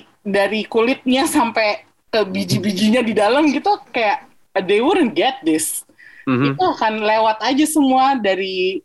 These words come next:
Speaker 1: pandangan mereka gitu. Mereka hanya tahu mereka entertain atau enggak. Dan
Speaker 2: Yeah.
Speaker 1: I wouldn't say this was the most entertaining movie gitu loh.
Speaker 2: Yeah.
Speaker 1: Jadi ya sayang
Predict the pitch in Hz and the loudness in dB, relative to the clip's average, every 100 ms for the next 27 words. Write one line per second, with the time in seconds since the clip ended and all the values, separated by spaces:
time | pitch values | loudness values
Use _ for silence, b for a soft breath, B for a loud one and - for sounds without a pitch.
0 | _ b b - 226 202 190 180 196 262 | _ b b -2 0 2 0 0 0 0
1 | 233 220 180 - 170 180 294 240 202 185 | -2 -2 -2 -2 -2 0 -2 -2 -4 -2
2 | 175 262 226 190 185 277 226 - 254 240 | 0 0 0 -2 0 -2 -2 -4 -2 -2
3 | 190 208 233 185 - 160 151 147 B B | -2 -2 0 0 0 0 -2 -4 B B
4 | B - 202 185 185 180 170 - - 196 | B -8 -4 0 0 0 -2 -12 -8 0
5 | 254 339 311 339 247 240 - 240 247 190 | 2 2 0 0 0 0 0 -2 -2 -4
6 | 190 185 190 208 - 190 180 170 180 175 | -2 0 0 0 -2 -2 -2 -2 -2 -2
7 | 180 180 180 - _ _ _ - 214 226 | -2 -2 -4 -8 _ _ _ -2 0 0
8 | 208 160 160 131 98 - _ b 110 104 | 0 -2 0 -2 -2 -6 _ b -4 -4
9 | - - 262 226 185 - 226 202 | -4 -4 0 2 0 0 0 0